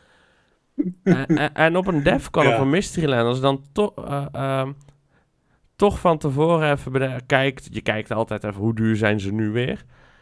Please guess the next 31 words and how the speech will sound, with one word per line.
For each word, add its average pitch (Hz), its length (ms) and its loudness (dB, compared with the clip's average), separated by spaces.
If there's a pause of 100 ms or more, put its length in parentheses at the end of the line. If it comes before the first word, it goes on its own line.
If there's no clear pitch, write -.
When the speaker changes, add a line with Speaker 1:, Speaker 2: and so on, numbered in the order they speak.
(120)
Speaker 2:
En 131 180 -4
dan 139 100 -2
ga 143 140 -2
je 147 80 2
toch 165 200 -2
een 170 60 -4
beetje, 127 380 0
eh, 87 420 -6 (200)
lopen 120 380 -2
berekenen. 120 540 -2
En 104 40 -2
dan 110 100 -4
weet 117 140 -2
je 117 60 -16
toch 135 160 -4
van, - 120 -8
"Nou, 117 180 -4
een 98 100 -6
muntje 113 300 -4
is 107 80 -8
zoveel, 113 580 0
eh, 110 160 -2 (220)
eh, 107 60 -8 (160)
het - 160 -10
is 123 80 -10
zoveel 117 300 -2
euro 117 180 0
per 113 180 -6
muntje." 131 440 -6
Nou, 117 260 -4
dan... 101 220 -6